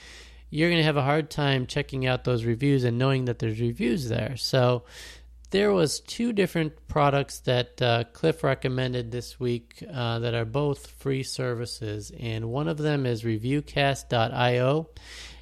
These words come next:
and the other is my podcast reviews dot com. And both of them have a free program that is, uh, it varies, but the first one was if you have twenty-five reviews or under,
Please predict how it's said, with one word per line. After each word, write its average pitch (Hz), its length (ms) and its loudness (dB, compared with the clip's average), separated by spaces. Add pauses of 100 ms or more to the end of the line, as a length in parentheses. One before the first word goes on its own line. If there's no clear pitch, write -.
and 120 380 2
the 120 100 2
other 139 220 4
is 113 160 0
my 131 260 2
podcast 123 880 0
reviews 120 560 0
dot 123 280 -2
com. 107 460 -2
And 110 520 -4
both 180 260 0
of 160 100 -2
them 139 260 0
have 127 220 0
a 113 140 0
free 151 400 0
program 120 880 -4
that 117 220 0
is, 113 440 -2
uh, 117 360 -2
it 120 180 -4
varies, 127 480 0
but 113 300 0
the 120 80 -2
first - 320 0
one 139 220 4
was 117 440 4
if - 180 -2
you 123 120 4
have 120 320 4 (400)
twenty-five 165 520 4
reviews 139 380 0
or 120 140 2
under, 127 380 -2